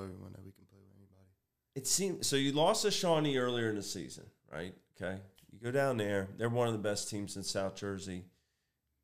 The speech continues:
Speaker 2: There's a lot of hype around that matchup, and you guys didn't play as well as you probably thought you should. Shawnee wins that game net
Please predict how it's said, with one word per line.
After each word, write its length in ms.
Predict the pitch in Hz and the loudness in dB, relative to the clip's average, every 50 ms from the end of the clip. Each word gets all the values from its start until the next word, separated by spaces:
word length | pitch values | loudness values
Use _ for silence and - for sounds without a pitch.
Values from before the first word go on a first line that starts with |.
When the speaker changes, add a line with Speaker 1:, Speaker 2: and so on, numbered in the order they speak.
| - 113 | -8 -4
Speaker 2:
There's 180 | 127 120 110 | -2 0 4
a 40 | 117 | 8
lot 160 | 139 143 147 | 10 10 10
of 80 | 139 117 | 10 10
hype 220 | 127 135 131 117 117 | 8 8 8 6 4
around 200 | 127 120 117 113 | 4 4 6 6
that 160 | 110 101 90 | 4 4 4
matchup, 440 | 107 104 104 104 101 - 107 87 - | 4 4 4 4 4 0 -2 -6 -4
and 100 | 104 107 | -4 -4
you 80 | 120 | 0
guys 520 | 120 127 120 117 113 110 - - - - - - _ _ _ _ _ _ _ 113 | 2 4 4 4 4 2 0 -2 -4 -8 -10 -18 _ _ _ _ _ _ _ -6
didn't 200 | 123 123 113 - | -4 -4 -2 -2
play 200 | - 117 110 107 | 0 2 2 2
as 100 | 104 87 | 2 0
well 220 | 98 104 104 101 101 | 0 2 2 4 2
as 100 | 95 92 | 2 -2
you 80 | 90 | -8
probably 320 | - - 110 101 95 95 95 | -6 -2 -2 0 0 -2 -4
thought 300 | - - 95 92 - - | -4 -4 -4 -4 -4 -6
you 80 | 90 | -8
should. 340 | - - - 98 92 92 95 107 - _ _ _ _ | -6 -6 -4 -4 -4 -4 -6 -8 -14 _ _ _ _
Shawnee 340 | - - 127 120 120 120 110 | 0 2 4 4 4 4 2
wins 240 | 104 110 107 107 98 | 2 2 0 2 2
that 160 | 107 101 98 | 0 0 2
game 220 | - 107 104 104 104 | 2 2 2 2 2
net 300 | 101 101 104 101 - | 2 2 0 0 -4